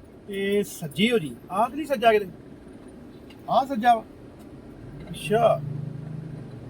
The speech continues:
ਬੜੇ ਪਿਆਰ ਨਾਲ ਪੇਸ਼ ਆਇਆ ਮੇਰੇ ਨਾਲ। ਨਾ ਸਾਹਿਬ ਬਹਾਦਰ, ਆਪਾਂ ਆ ਗਏ ਆ ਨਾ, ਦੱਸੋ ਕਿੱਧਰ ਦੀ ਰਾਹ ਦਿਓ।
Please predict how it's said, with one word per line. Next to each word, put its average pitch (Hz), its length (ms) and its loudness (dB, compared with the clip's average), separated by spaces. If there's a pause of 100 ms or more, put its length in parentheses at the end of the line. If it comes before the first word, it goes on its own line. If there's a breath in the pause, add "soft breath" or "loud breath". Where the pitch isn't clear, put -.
(140)
ਬੜੇ - 200 -8
ਪਿਆਰ 190 340 6
ਨਾਲ 220 120 4
ਪੇਸ਼ 226 280 0
ਆਇਆ 240 140 6
ਮੇਰੇ 240 160 -2
ਨਾਲ। 233 160 -2 (1600)
ਨਾ 208 180 0 (2000)
ਸਾਹਿਬ 170 260 10
ਬਹਾਦਰ, 190 580 8 (1800)
ਆਪਾਂ 175 240 4
ਆ 175 80 10
ਗਏ 202 120 6
ਆ 202 100 8
ਨਾ, 220 340 4 (360)
ਦੱਸੋ 190 240 2
ਕਿੱਧਰ 240 200 -2
ਦੀ 226 160 0
ਰਾਹ 208 200 12
ਦਿਓ। 190 340 4